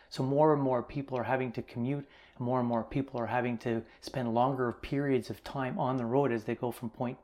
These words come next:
A to point B. Additionally, we have this total work culture that we're confronted with.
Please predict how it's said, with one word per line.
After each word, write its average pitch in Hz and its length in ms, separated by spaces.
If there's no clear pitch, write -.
A 131 100
to 117 80
point 113 340
B. 165 260
Additionally, 131 600
we 147 100
have 139 240
this 131 220
total 175 340
work 139 320
culture 123 400
that 113 220
we're 117 220
confronted 123 640
with. 117 200